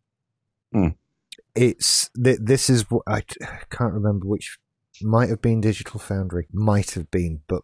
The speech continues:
Speaker 2: possibly not.
Speaker 1: Well, you
Speaker 2: Uh,
Speaker 1: wonder, we don't know yet. Does it have the same exploit? Was
Speaker 2: It,
Speaker 1: this exploit
Speaker 2: well,
Speaker 1: something that they caught in the X two?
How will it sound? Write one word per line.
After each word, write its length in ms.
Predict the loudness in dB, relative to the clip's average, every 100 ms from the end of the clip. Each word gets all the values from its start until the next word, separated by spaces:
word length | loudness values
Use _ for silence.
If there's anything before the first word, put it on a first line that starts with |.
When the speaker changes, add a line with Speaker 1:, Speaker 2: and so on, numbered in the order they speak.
| _
Speaker 2:
possibly 480 | -4 -4 -6 -4 -4
not. 260 | -4 -6 -12 _ _ _ _ _ 2
Speaker 1:
Well, 240 | 4 6
you 60 | 6
Speaker 2:
Uh, 20 |
Speaker 1:
wonder, 320 | 4 2 0 -4 -16 -12 -12 -6 0 0 0 0
we 120 | 2
don't 200 | 2 2
know 140 | 4 4
yet. 260 | 4 2 -4 _ _ _ _
Does 220 | 0 2 2
it 100 | 2
have 180 | 0 0
the 120 | 0
same 240 | 2 2
exploit? 500 | 2 0 2 2 0 -12 -2
Was 220 | 2 4
Speaker 2:
It, 60 | 4
Speaker 1:
this 180 | 4 2
exploit 380 | 0 0 4 4
Speaker 2:
well, 80 |
Speaker 1:
something 340 | 4 4 2 2
that 120 | 2
they 100 | -2
caught 360 | 0 0 0 2
in 140 | 4
the 100 | 4
X 200 | 2 -2
two? 340 | 0 2 4